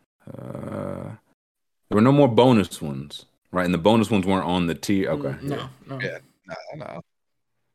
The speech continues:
Speaker 1: Yeah, maybe we, uh, this will be the only good that comes from A I. We just keep, uh, tiering things, and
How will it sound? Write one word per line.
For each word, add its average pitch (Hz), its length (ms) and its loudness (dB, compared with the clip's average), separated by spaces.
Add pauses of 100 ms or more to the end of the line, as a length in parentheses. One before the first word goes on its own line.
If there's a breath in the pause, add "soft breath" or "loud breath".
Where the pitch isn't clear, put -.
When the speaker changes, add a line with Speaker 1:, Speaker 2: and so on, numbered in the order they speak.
(760)
Speaker 1:
Yeah, 160 160 -2
maybe 190 320 -2
we, 202 260 -4
uh, 202 440 2 (260)
this 143 100 4
will 151 60 2
be 147 80 8
the 135 80 6
only 120 320 6
good 110 320 6
that 113 140 4
comes 107 200 4
from 101 180 2
A 104 260 4
I. 104 320 0 (920)
We 92 160 0
just 87 360 0
keep, 104 480 0
uh, 78 420 -2 (340)
tiering 120 440 6
things, 131 560 2 (920)
and 98 540 -4